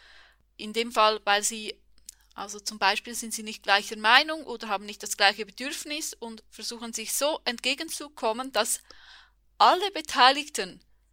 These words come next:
einverstanden sind damit. Und das ist ganz wichtig, wichtig. Also beim, bei einem Kompromiss ist immer ein Konsens zwischen allen Beteiligten.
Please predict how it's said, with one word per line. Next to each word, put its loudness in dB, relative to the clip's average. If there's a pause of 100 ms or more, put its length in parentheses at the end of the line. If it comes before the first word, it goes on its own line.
(260)
einverstanden 4
sind -8
damit. -8
Und -18
das -4 (280)
ist -6
ganz -4
wichtig, -6 (160)
wichtig. -4 (100)
Also -4
beim, -2 (340)
bei 6
einem 2
Kompromiss -4 (500)
ist -12
immer -2
ein 0
Konsens -4
zwischen -8
allen -4
Beteiligten. -10